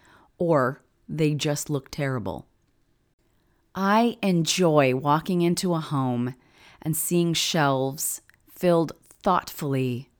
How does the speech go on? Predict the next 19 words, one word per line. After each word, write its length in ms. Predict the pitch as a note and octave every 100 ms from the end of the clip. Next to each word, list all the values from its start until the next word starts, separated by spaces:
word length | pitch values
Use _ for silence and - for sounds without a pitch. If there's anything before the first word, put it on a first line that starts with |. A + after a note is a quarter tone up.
| _ - -
with 300 | D#3+ - -
books, 480 | G#3+ A3+ - - - _ _ -
art, 420 | E3+ E3+ - - - _ -
and 180 | D3+ D#3
collections. 960 | E3+ C#3+ C3 - - F#2 C#2 - - _ _ _ _ - - - - -
Truly, 420 | - D4+ E4 A#3+
they 180 | F#3 F#3+
need 320 | G3 A#3 A#3
to 160 | - G#3
be 240 | F#3 F#3 -
thoughtfully 840 | - - G3+ - - - G#3+ G#3
curated 1000 | - - - G#3+ F#3+ C#3+ C3 B2+ B2 - -
and 260 | E3 E3 D#3+
arranged 920 | E3 D3+ F3 F3 C3+ B2 B2 - - -
to 120 | - E3
be 160 | E3+
successful. 1000 | D3+ A#2+ - - D#3+ - - A#2+ G#2+ - _ _ _ _ _ - - - -
The 100 | G3
things 400 | - C#4+ C4+